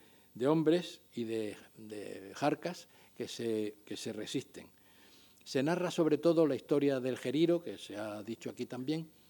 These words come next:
Geriro era un hombre que había, mm, estado con Abdelkrim, con el rey Suni, y que después, eh, se resistió hasta última hora aquí.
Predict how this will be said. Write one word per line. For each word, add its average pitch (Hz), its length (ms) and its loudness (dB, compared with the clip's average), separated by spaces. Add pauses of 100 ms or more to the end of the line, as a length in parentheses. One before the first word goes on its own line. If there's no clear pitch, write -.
(340)
Geriro 131 380 2
era 131 140 2
un 127 120 0
hombre 131 240 0
que - 80 -4
había, 120 340 0
mm, 113 400 -12
estado 120 300 -6
con 117 160 -4
Abdelkrim, 147 640 4 (300)
con 120 600 0
el 117 140 -6
rey 117 160 -6
Suni, 185 400 4 (640)
y 131 100 -4
que 127 140 0
después, 143 560 2
eh, 120 600 -2
se 131 180 -2
resistió 131 580 2
hasta - 300 -4
última 123 420 0
hora 117 140 -2
aquí. 101 200 -12